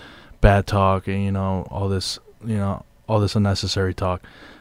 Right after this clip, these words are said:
Um, they're just gonna work, get better, help each other get better, and, you know, we stick together. That's kinda, like, our attitude here.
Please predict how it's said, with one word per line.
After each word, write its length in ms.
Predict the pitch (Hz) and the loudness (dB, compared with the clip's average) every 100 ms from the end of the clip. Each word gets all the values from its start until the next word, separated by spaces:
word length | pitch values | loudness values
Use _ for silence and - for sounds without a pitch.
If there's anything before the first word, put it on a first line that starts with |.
| - | -4
Um, 300 | 104 95 92 | 0 2 2
they're 120 | 101 | 2
just 160 | 101 98 | 2 0
gonna 140 | 101 | 0
work, 280 | 95 98 110 | 2 2 2
get 180 | 104 101 | 2 0
better, 260 | 101 104 101 | 2 2 2
help 220 | 104 107 | 2 0
each 160 | 98 | 0
other 160 | 104 101 | 2 2
get 200 | 104 98 | 2 0
better, 280 | 101 101 104 | 2 2 0
and, 320 | 95 92 85 | 0 -4 -6
you 100 | 92 | -4
know, 100 | 98 | -2
we 140 | 98 95 | -2 -2
stick 220 | - 92 | -4 -4
together. 340 | 98 104 101 | -2 0 0
That's 240 | 95 95 - | 0 -2 -4
kinda, 280 | - 98 95 | -4 -2 -2
like, 300 | 92 90 - | -4 -4 -6
our 140 | 95 | -4
attitude 380 | 95 92 - 95 | -2 -2 -4 -4
here. 180 | 92 | -4